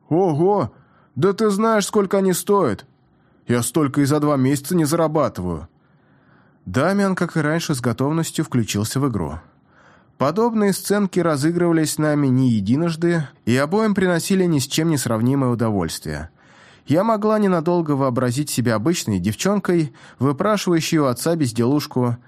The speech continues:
Дамиан же, кто знает, какие демоны прошлого возвращались к нему в снах. Но, вступая со мной в перепалку, он словно становился на несколько лет моложе,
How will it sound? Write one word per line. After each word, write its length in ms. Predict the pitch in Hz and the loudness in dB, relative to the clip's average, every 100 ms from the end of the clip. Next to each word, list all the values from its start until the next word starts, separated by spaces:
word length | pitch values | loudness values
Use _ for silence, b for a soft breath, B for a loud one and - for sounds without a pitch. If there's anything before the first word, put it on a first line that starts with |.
| b | b
Дамиан 580 | - 107 214 220 208 190 | -6 0 2 2 2 0
же, 340 | 156 165 151 - b b b | 0 0 0 -6 b b b
кто 320 | - - 156 | -8 -2 0
знает, 340 | 190 190 190 175 | 2 2 0 0
какие 360 | 170 165 175 | -2 -2 0
демоны 400 | 156 165 156 147 | 2 2 2 0
прошлого 680 | 135 147 147 - 135 131 123 - - | 0 -2 -2 -2 0 0 -2 -6 -6
возвращались 720 | 117 131 131 131 - 131 123 | -2 0 0 -2 0 0 0
к 60 | - | -2
нему 240 | 131 123 | 0 0
в 60 | 117 | -2
снах. 460 | - 123 113 - - B B B B | -2 0 0 -4 -16 B B B B
Но, 160 | - 123 | -2 -2
вступая 460 | 139 190 180 208 196 | -2 -4 0 0 0
со 160 | 180 | 0
мной 180 | 175 180 | 0 0
в 80 | - | 0
перепалку, 560 | 160 156 196 202 185 | -2 -2 0 0 0
он 100 | 170 | -2
словно 420 | 165 160 170 170 156 | -2 0 0 2 -2
становился 600 | - 151 135 160 - 139 | 0 0 2 0 0 0
на 140 | 127 | 2
несколько 480 | 139 175 - 147 131 | 0 0 -2 -2 0
лет 200 | 131 127 | 0 0
моложе, 600 | 113 110 175 160 156 | 0 0 0 0 -2